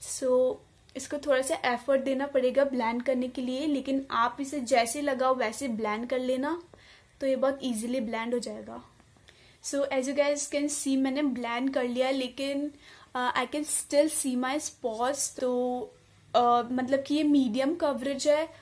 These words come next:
और आप इसे फुल कवरेज भी बना सकते हैं। आप इसे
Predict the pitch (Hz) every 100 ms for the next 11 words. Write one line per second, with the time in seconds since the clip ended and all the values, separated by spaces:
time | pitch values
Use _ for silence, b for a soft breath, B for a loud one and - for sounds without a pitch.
0 | B - 247 240 247 247 247 254 - 240
1 | 247 269 302 294 - 269 285 277 254 254
2 | 247 269 247 240 262 269 262 262 254 269
3 | 285 269